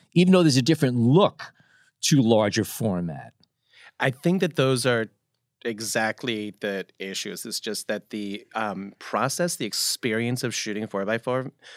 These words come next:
Speaker 2: for me is so much like the aspect of being back in front of a canvas.
Speaker 1: Yes.
Speaker 2: It slows me the hell down.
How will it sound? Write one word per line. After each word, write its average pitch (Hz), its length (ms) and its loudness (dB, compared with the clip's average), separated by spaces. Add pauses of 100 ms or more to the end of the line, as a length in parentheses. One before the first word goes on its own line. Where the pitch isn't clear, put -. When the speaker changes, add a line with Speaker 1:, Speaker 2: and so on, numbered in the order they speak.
(100)
Speaker 2:
for 127 220 0
me 127 340 0
is 107 240 -4
so 110 340 -2
much 110 200 -4
like 110 120 -2
the 101 120 -4
aspect 104 380 -4
of 95 200 -10
being 110 340 -8
back 98 300 -12
in 101 80 -12
front 101 160 -10
of 90 60 -14
a 92 40 -14
canvas. 101 640 -8
Speaker 1:
Yes. 98 380 -4
Speaker 2:
It 95 160 -8
slows 131 560 -4
me 131 100 -6
the 110 120 -4
hell 104 180 -4
down. 98 460 -8